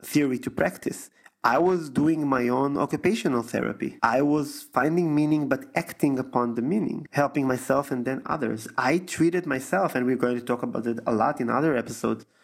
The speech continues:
I was treating myself as my own project, as my own startup, and the exit I have was my own health, me walking again, talking again, functioning in society.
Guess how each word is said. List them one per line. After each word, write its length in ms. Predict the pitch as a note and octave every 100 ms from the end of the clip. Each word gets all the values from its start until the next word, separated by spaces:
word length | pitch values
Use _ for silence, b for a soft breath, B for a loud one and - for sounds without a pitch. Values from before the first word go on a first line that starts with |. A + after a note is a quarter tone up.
| b b b b b
I 140 | - C3+
was 180 | D3 -
treating 360 | D3 D3+ E3+
myself 480 | D3 C3 - C3+ C#3+
as 120 | C#3 C3
my 140 | B2
own 140 | C3
project, 420 | B2 C#3+ C#3+ - -
as 220 | C3+ C3+
my 200 | B2 A#2+
own 200 | B2+ B2+
startup, 500 | - - D#3 A#2+ A2+
and 160 | A2+
the 180 | A2+ -
exit 540 | B2+ - C3 A#2+ A#2+ -
I 120 | A#2+ A2+
have 400 | A#2 G#2+ G#2+ A#2
was 500 | A2 G#2+ G#2+ - - -
my 240 | A#2+ A2
own 160 | A2 A2+
health, 420 | C3+ C3+ - -
me 380 | A2 A2+ A2 - - _ -
walking 400 | G2 G2+ A2 G#2
again, 300 | - - D3
talking 380 | G#2 - G#2 -
again, 200 | - -
functioning 680 | - G2+ - G2+ G2+ - -
in 60 |
society. 520 | - - - - -